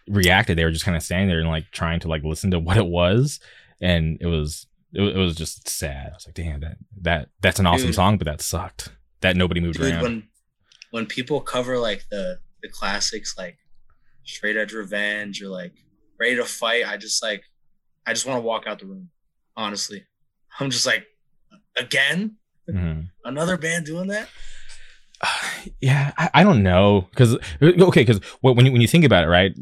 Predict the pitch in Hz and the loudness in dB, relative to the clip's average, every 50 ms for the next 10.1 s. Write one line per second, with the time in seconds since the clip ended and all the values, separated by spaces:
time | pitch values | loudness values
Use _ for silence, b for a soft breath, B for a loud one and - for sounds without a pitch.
0 | 62 - _ _ _ _ - 101 95 95 90 87 85 73 57 55 95 90 92 92 | -16 -18 _ _ _ _ -6 0 2 4 4 4 2 0 -4 -6 -4 0 2 2
1 | 90 87 - - - 101 104 104 95 98 107 107 101 92 95 87 87 92 95 92 | 2 2 0 -2 -2 2 4 6 6 6 6 4 4 4 4 4 4 4 4 4
2 | 98 87 87 92 85 78 80 - 110 98 92 87 - 87 82 82 80 - - - | 4 4 4 2 0 -2 -2 2 4 4 4 4 2 2 2 2 0 -2 -6 -10
3 | 78 - - _ - 92 92 90 87 92 107 110 - - - - 127 110 113 123 | -18 -18 -12 _ 2 2 4 4 6 6 6 6 6 6 6 8 8 8 8 6
4 | 131 143 131 110 92 87 - - 95 98 98 98 - 98 101 110 110 101 90 78 | 6 6 4 4 2 0 2 4 4 4 4 2 2 4 4 4 4 4 2 0
5 | - - - 90 90 92 90 87 80 - - 85 85 85 101 113 127 131 110 - | -2 -2 0 2 2 4 2 2 0 -2 0 0 2 2 2 2 2 2 0 -2
6 | 87 - - 92 92 90 85 - 101 92 87 90 90 90 85 - - 92 90 87 | -2 0 0 0 0 0 0 0 2 2 4 4 4 4 2 2 0 0 0 0
7 | 80 90 87 85 71 73 82 82 - - 82 85 78 - 92 85 82 82 85 - | 2 2 2 2 0 -2 -4 -6 -4 -4 -2 -2 -2 -2 -2 0 0 0 0 2
8 | 98 92 92 92 85 90 87 80 85 80 90 98 98 87 80 78 78 87 87 87 | 4 4 4 4 2 0 0 0 0 2 4 4 4 4 2 0 -2 -2 -2 -2
9 | 82 82 B B B B - 104 95 101 - 180 202 165 147 117 107 107 95 - | -2 -6 B B B B 2 4 4 6 6 6 6 6 4 2 0 0 0 0
10 | 95 85 | -2 -2